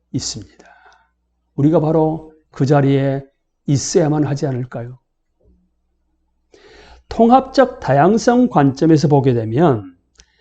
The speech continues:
하나님의 임재, 신현, 하나님의 나타나심은 약속과 언약의 성취를 통해서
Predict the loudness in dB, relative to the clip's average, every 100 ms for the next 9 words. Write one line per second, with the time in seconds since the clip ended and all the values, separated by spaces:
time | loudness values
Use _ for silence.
0 | _ -6 2 4 6 6 4 4 6 6
1 | 6 2 0 -6 -16 _ -14 0 4 6
2 | 4 2 -2 -10 -4 0 4 4 2 0
3 | -2 -2 0 2 2 2 -2 -12 _ _
4 | _ _ _ _ _ -2 0 0 2 2
5 | 2 2 4 4 2 -2 0 4 6 6
6 | 4 2 2 0 0 0 2 2 2 -2
7 | -8 -8 -12 -14 -16